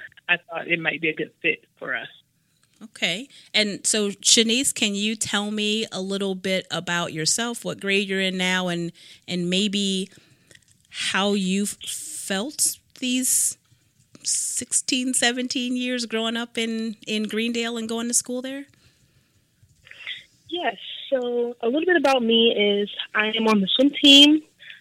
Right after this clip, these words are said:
Speaker 3: I'm on the track team. I'm still in Girl Scouts. Um, I lifeguard and teach swim classes at Franklin through Park and Rec. And I really like to be involved in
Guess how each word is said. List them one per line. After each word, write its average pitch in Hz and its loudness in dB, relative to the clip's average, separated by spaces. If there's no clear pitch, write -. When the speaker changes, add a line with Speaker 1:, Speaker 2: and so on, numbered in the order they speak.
Speaker 3:
I'm 202 -2
on 196 0
the 196 0
track 277 2
team. 262 2
I'm 196 -6
still - -4
in 240 0
Girl 214 -4
Scouts. 190 -8
Um, 185 -6
I 208 4
lifeguard 202 -2
and 185 -2
teach 220 4
swim 233 4
classes 208 0
at 175 -2
Franklin 220 -2
through 185 -6
Park 185 -8
and 190 -6
Rec. 196 -6
And 185 4
I 196 -2
really 262 2
like 233 -2
to 202 -8
be 214 0
involved 185 -2
in 185 -4